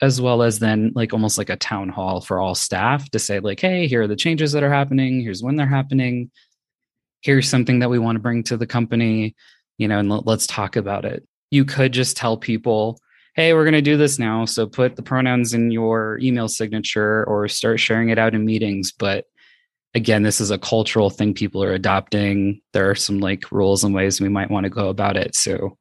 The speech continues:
I do think it's helpful to be more intentional and thoughtful to increase the likelihood of the adoption rates of, of people actually doing that and understanding the,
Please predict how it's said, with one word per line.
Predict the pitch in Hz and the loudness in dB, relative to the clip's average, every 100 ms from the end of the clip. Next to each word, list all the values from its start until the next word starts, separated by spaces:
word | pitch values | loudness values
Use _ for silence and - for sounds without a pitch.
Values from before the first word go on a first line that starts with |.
| - | -2
I | 113 | -2
do | 110 110 | 0 0
think | 104 101 98 | 0 0 -2
it's | 92 | -2
helpful | - 92 - 90 | -2 -4 -4 -4
to | 92 98 | -2 -2
be | 95 | -2
more | 90 | -2
intentional | 90 95 92 - 101 | -2 -4 -2 -2 0
and | 95 | -2
thoughtful | - 107 165 185 | -2 0 2 2
to | 156 101 | 2 0
increase | 95 - - 92 90 - - - _ - _ | 0 -4 -4 -2 0 -2 -4 -8 _ -20 _
the | 110 | 2
likelihood | 95 87 98 92 95 | 2 2 -2 -2 -2
of | 92 | -2
the | 98 | -4
adoption | 95 85 - - | -2 -4 -4 -4
rates | 95 - - | -4 -6 -6
of, | - - | -6 -8
of | - - | -14 -10
people | - - | -6 -4
actually | 95 - 98 | -4 -2 -2
doing | 92 98 | -2 -4
that | 98 98 | -2 0
and | 120 | 2
understanding | 123 120 123 120 113 | 2 2 2 2 2
the, | 107 | 0